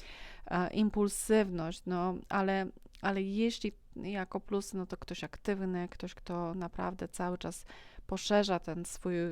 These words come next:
horyzont, e, cały czas jest tutaj dużo w tej karcie inteligencji, no, zdolności, em, walki taka,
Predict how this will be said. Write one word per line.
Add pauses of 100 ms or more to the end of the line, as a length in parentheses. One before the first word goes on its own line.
(300)
horyzont,
e,
cały
czas
jest
tutaj
dużo (300)
w
tej
karcie
inteligencji, (160)
no,
zdolności, (580)
em, (1300)
walki
taka,